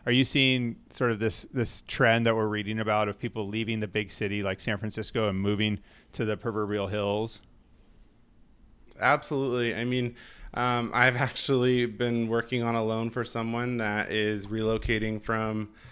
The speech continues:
Speaker 2: downtown San Francisco to Lake Tahoe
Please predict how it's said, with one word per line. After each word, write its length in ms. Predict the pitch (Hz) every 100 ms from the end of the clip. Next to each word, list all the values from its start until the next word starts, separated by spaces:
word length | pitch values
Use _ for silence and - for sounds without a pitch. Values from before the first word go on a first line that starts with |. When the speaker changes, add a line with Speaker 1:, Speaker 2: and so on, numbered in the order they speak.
| - - -
Speaker 2:
downtown 460 | - 101 113 123 120
San 180 | 123 123
Francisco 580 | 123 156 156 - 110 110
to 80 |
Lake 260 | 107 110 107
Tahoe 480 | 131 123 113 92